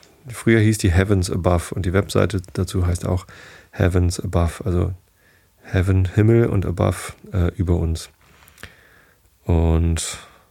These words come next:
ja, da kann man sich halt anzeigen lassen. Also erstmal kann man dann per G P S sagen, ich bin hier. Und dann zeigt sich diese App an, wann es Iridium-Flares gibt und wann es,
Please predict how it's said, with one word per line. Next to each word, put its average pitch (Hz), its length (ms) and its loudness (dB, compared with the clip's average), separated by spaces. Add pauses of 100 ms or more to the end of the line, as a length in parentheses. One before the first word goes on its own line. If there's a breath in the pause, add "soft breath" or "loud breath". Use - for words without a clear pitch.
(1120 loud breath)
ja, 82 160 0
da 76 100 -2
kann - 160 -6
man 87 160 2
sich 92 140 -2
halt 92 100 0
anzeigen 87 440 0
lassen. 92 380 0
Also 87 160 0
erstmal 87 300 -4
kann 90 120 -6
man 87 100 0
dann 87 140 0
per 90 120 -4
G 92 140 -4
P 95 120 -4
S 92 200 -2
sagen, 87 280 0
ich 85 140 -6
bin 85 140 -4
hier. 120 320 0 (840 loud breath)
Und 95 160 0
dann 90 140 2
zeigt 90 380 -4
sich 90 240 -4 (180)
diese 92 180 0
App 92 300 -2
an, 87 280 0 (540 loud breath)
wann 90 280 0
es 95 180 -2
Iridium-Flares 98 1000 0
gibt 95 280 -4
und 87 220 -8
wann 85 220 -6
es, 82 380 -12